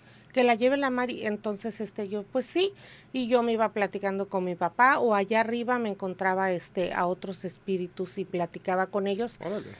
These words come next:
Speaker 2: ok.
Speaker 1: Y nomás me escuchaban, este, hablar y hablar, "¿Y esta qué trae? ¿Y esta
Speaker 2: Sí.
Speaker 1: qué trae?".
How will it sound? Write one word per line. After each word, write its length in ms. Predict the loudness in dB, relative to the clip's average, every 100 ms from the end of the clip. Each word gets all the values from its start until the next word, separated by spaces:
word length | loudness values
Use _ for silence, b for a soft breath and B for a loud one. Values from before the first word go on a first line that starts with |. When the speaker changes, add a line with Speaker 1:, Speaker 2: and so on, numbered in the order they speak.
| -14
Speaker 2:
ok. 340 | -12 -10 -8
Speaker 1:
Y 160 | -6 -2
nomás 400 | -2 -2 -4 -2
me 120 | -2
escuchaban, 840 | -2 -8 -10 -8 -8 -8 -8 -6
este, 800 | -8 -10 -6 -4 -2 -2 -4 -8 -14 b b b b -4
hablar 440 | -2 0 0 0 0
y 80 | -4
hablar, 300 | -4 -10 -10
"¿Y 160 | -10
esta 240 | -12 -12 -14
qué 100 | -14
trae? 240 | -10 -6
¿Y 120 | -6
esta 220 | -6 -6 -6
Speaker 2:
Sí. 40 |
Speaker 1:
qué 60 | -6
trae?". 220 | -6 -8